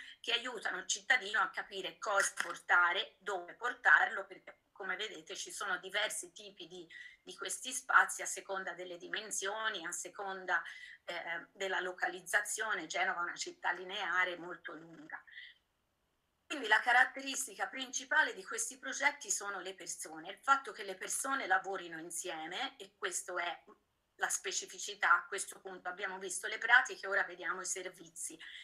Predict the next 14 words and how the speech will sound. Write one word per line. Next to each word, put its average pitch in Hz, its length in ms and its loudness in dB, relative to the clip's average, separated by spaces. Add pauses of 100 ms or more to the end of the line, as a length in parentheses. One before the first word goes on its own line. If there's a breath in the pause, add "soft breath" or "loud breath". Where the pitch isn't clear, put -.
(500 loud breath)
Nei 262 180 2
servizi 269 880 -2 (1040)
si - 240 -4
lavora 214 360 2
insieme 202 840 -4 (1080)
attraverso, 247 1200 4 (100)
e - 160 -18
qua 190 220 4
è - 20 -2
il 180 160 -6
ruolo 196 380 2
del 175 200 -10
designer, 214 720 -2 (680 loud breath)
eh, 202 480 -2